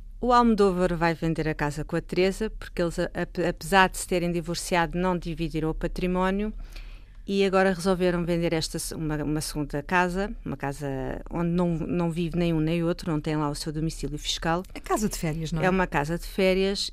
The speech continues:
Speaker 1: e optaram por vender e tiveram mais-valia com a mesma. Vão declarar metade da casa,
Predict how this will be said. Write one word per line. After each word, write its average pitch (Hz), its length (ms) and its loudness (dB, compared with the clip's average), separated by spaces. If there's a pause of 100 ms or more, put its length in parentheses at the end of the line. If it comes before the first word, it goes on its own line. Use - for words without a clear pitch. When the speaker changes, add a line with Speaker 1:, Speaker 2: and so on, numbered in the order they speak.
Speaker 1:
e 196 680 0 (680)
optaram 170 600 4
por 214 200 -2
vender 175 720 0
e 190 440 0
tiveram 180 400 0
mais-valia 175 960 0
com 160 160 -2
a 151 60 0
mesma. 131 480 -4 (640)
Vão 220 380 6
declarar 196 760 0
metade 180 400 -2
da 190 100 -2
casa, 156 580 -2